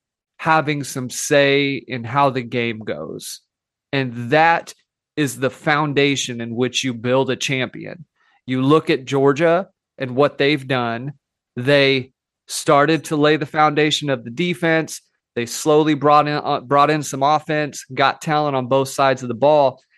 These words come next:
and both sides of the ball got incrementally better year to year to year. You don't see champions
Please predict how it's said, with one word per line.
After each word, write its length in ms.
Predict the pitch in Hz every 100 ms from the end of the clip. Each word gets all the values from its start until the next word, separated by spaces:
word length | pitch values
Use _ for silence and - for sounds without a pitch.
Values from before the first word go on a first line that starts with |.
| _
and 180 | - 131
both 240 | 165 175 190
sides 340 | - - 185
of 80 | 185
the 60 |
ball 320 | 175 190 196 165
got 220 | 131 113
incrementally 800 | 127 143 165 156 156 156 147 135
better 460 | 143 143 127 117 _ _ _
year 760 | 120 117 113 127 135 143 156 - _ _
to 120 | -
year 680 | 175 139 127 131 127 127 127 _ _ -
to 140 | 143
year. 500 | 131 131 131 82 73 _ _ _ _ -
You 200 | 135 135
don't 480 | 123 147 156 170
see 420 | - - 175 170 156
champions 960 | - - 156 156 135 120 113 113 -